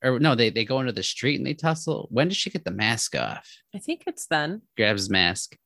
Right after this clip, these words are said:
Speaker 1: or manages to rip it off, runs into the street and tells him to come get her. And he was standing there,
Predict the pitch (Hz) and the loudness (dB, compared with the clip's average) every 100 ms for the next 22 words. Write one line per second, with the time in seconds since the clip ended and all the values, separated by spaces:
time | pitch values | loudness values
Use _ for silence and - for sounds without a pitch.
0 | _ - 98 98 98 - 87 85 87 90 | _ -2 0 2 0 0 0 2 4 4
1 | 87 - - 104 95 92 69 - - 95 | 4 0 -4 0 0 -2 -2 -4 -2 0
2 | 98 - - - 98 90 80 73 - 87 | 0 -2 -8 -2 0 0 -4 -4 -4 -4
3 | - 87 85 - - - - - 95 95 | 2 2 2 -2 -6 -14 -20 -4 0 2
4 | 90 - 104 95 95 92 92 90 85 | 0 -2 2 2 4 2 2 2 0